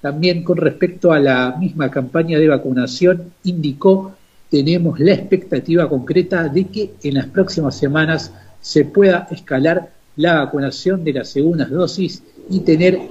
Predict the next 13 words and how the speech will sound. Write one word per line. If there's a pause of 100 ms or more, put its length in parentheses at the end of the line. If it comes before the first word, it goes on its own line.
una
tranquilidad (440)
con
los
hechos (200)
y
poder
bajar (260)
la
incertidumbre
en
este
momento